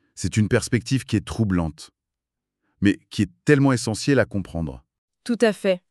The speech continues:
Speaker 1: Merci à notre audience d'avoir pris le temps de plonger avec nous au cœur de cette analyse si complexe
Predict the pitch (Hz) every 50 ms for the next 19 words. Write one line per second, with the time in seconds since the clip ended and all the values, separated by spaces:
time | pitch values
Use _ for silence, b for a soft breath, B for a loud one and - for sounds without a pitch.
0 | _ _ _ _ _ _ _ _ _ _ - - 120 139 131 - - 185 170 170
1 | 160 - - 160 143 127 156 170 156 - - - 110 107 104 101 110 90 - -
2 | - 123 117 113 107 113 - 143 139 131 110 107 98 90 - - 117 110 92 107
3 | 107 95 98 92 - - 135 147 156 151 B B B B 95 - - 147 139 123
4 | 117 107 - 120 117 - 117 107 110 110 110 113 117 104 90 92 - - - -
5 | - - 160 131 - 127 117 - 113 117 123 120 - - -